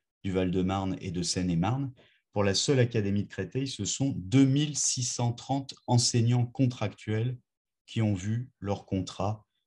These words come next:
non renouvelé, euh, au mois de juillet. Deux mille six cent trente enseignants contractuels en moins pour les élèves de cette académie, euh, comme c'est le cas dans toutes les académies.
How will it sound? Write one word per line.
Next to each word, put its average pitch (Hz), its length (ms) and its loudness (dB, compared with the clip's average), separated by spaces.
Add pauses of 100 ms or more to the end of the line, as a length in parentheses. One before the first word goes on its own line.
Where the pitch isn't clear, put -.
(120)
non 120 260 8
renouvelé, 95 720 2 (240)
euh, 85 240 -2 (100)
au 104 140 0
mois 104 200 4
de 98 140 0
juillet. 85 440 -2 (640)
Deux 107 260 6
mille 143 220 4
six 120 180 -2
cent 107 200 0
trente 120 380 -2 (560)
enseignants 117 440 2
contractuels 110 560 0
en 107 80 4
moins 110 440 2 (120)
pour 117 380 0
les 95 240 -4
élèves 95 280 -4
de 92 140 -4
cette 87 260 -6
académie, 87 680 0 (520)
euh, 87 640 0 (140)
comme 107 460 2
c'est - 240 -4
le 90 120 -2
cas 98 360 -2
dans 92 220 -2
toutes 110 220 -6
les 95 160 0
académies. 90 520 0